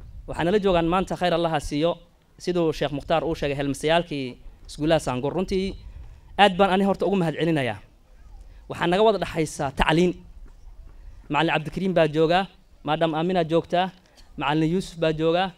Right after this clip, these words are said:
Macallin Cabdullaahi baa jooga oo Shabbaax ka socdo. Wada shaqayn aad u fiican baa naga dhaxaysaa. Macallimiintaas madrasada way la shaqeeyaan, ee, wada shaqayn baa naga dhaxaysaa.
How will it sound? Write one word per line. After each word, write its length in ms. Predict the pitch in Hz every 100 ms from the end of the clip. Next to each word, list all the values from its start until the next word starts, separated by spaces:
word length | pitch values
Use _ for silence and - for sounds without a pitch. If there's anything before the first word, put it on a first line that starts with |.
| _ _ _ -
Macallin 280 | 147 156 165
Cabdullaahi 500 | 156 165 170 185 180
baa 140 | 165
jooga 380 | 151 156 160 175
oo 80 | 139
Shabbaax 340 | - 139 160 -
ka 60 | 185
socdo. 340 | 175 151 196 - _ _ _ _ _ _ _
Wada 180 | 165 175
shaqayn 440 | 165 170 202 214 -
aad 160 | 262 269
u 40 | 247
fiican 280 | - 185 175
baa 100 | 156
naga 140 | 151
dhaxaysaa. 380 | - 131 - 113 - _ _ _ _ 131
Macallimiintaas 540 | 131 151 190 180 180 - - _ _ _ _ _ -
madrasada 420 | 147 151 151 196 175
way 120 | 156
la 80 | 170
shaqeeyaan, 580 | 175 - 151 165 175 175
ee, 280 | 135 131
wada 180 | 131 143
shaqayn 300 | 139 - 160
baa 80 | 147
naga 160 | 143 156
dhaxaysaa. 440 | - 135 - 165